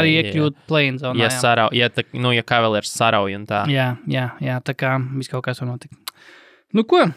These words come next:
Speaker 1: Vai mums ir vēl kaut kas?
Speaker 2: Es domāju, ka nē, mēs esam perfekti iekļaujušies stundā.
Speaker 1: Perfekti. Kas mums šonakt, vai mums ir kāda spēle interesanta?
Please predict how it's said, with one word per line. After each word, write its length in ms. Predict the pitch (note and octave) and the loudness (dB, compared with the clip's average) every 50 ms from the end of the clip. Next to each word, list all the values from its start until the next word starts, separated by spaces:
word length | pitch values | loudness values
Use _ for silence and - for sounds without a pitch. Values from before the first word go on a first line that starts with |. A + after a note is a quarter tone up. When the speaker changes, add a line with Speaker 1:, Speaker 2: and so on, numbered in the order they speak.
| - _ - _ _ _ _ _ _ _ _ _ _ _ _ _ _ _ _ - | -6 _ -20 _ _ _ _ _ _ _ _ _ _ _ _ _ _ _ _ -4
Speaker 1:
Vai 140 | D#3+ E3 F3 F3+ | 0 2 2 2
mums 140 | E3+ D#3+ F#3 | 2 0 0
ir 60 | G#3 | 0
vēl 100 | A3+ A3 | -2 -2
kaut 220 | - E3 C3+ - | -2 -4 -6 -6
kas? 80 | - - - - - - B2+ | -8 -10 -10 -12 -6 0 0
Speaker 2:
Es 80 | B2 B2 | 2 4
domāju, 320 | C3 C3 C3+ C3+ C3 B2 | 4 4 4 4 2 2
ka 80 | - C3+ | 2 2
nē, 140 | D3 D#3+ D#3+ | 2 2 2
mēs 160 | D3 C3 A#2+ | 2 0 -2
esam 160 | - B2 A#2 | -2 -6 -4
perfekti 480 | A2+ C3+ B2 B2 - - B2+ - - C3 | -2 0 -2 -2 -2 -4 -6 -2 0 -2
iekļaujušies 460 | B2+ - C#3 C3 B2+ - C3 B2+ - - | 0 2 2 0 2 0 -2 -2 -2 0
stundā. 380 | - C#3 C#3+ D#3+ E3 C#3+ A#2+ - _ _ _ _ | 0 2 4 4 2 2 0 -4 _ _ _ _
Speaker 1:
Perfekti. 480 | - C#3 C3+ B2 - - B2+ - - - - _ _ _ _ _ _ - - _ _ - - | -6 -4 -4 -4 -6 -12 -16 -16 -20 -20 -20 _ _ _ _ _ _ -20 -20 _ _ -6 -4
Kas 140 | - C#3 - | -4 0 0
mums 160 | C#3+ C3+ - | 0 0 2
šonakt, 240 | - F3 E3 D3 C3 | 2 4 4 4 2
vai 80 | D3 D3+ | 2 0
mums 160 | D#3 D3 F3+ | 2 0 0
ir 80 | F3 | 0
kāda 160 | - D3+ C#3 - | 0 0 0 -2
spēle 400 | - - F#3 F3+ F#3+ G3+ F#3+ F3 | -4 0 2 4 4 4 4 2
interesanta? 480 | E3+ - - - C#3+ B2+ B2 - - | 0 -2 -4 -4 -4 -4 -4 -8 -12